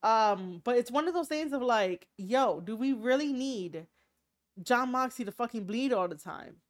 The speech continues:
You know, I don't, I don't get it. Do we need that? Um,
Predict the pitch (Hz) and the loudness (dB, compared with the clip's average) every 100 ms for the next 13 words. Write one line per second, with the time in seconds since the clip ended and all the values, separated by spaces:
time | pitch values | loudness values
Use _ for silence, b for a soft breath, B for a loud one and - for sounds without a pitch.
0 | - 220 226 220 226 269 214 - 214 233 | -8 -4 0 2 2 0 -2 0 2 2
1 | 233 262 180 175 - 220 240 254 320 185 | 2 2 0 -6 -6 -4 -2 -2 -2 -4
2 | 151 - _ _ _ _ b b b b | -6 -10 _ _ _ _ b b b b
3 | _ - 226 226 220 208 202 | _ 2 6 6 6 2 -2